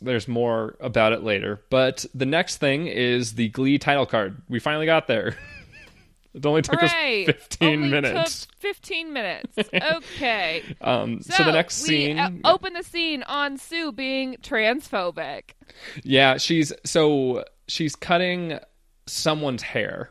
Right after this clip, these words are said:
Speaker 1: We can see she's pulled a ponytail and she's using scissors to cut hair. Um, she, it, it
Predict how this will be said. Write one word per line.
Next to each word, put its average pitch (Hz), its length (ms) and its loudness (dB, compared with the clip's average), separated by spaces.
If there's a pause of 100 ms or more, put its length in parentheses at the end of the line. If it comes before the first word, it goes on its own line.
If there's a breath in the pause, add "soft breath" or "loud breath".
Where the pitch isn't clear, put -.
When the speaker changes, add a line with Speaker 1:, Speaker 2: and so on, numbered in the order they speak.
(100)
Speaker 1:
We 123 80 -4
can 131 160 -4
see 143 300 4
she's 131 180 -4
pulled 165 220 -2
a 160 40 -2
ponytail 117 720 -2
and 113 100 -10
she's 113 240 -2
using 120 220 -4
scissors 113 400 -6
to 117 120 -8
cut 123 220 -2
hair. 101 440 -4 (420 loud breath)
Um, 113 540 -2 (240)
she, 143 240 2
it, 135 340 2
it 123 260 -8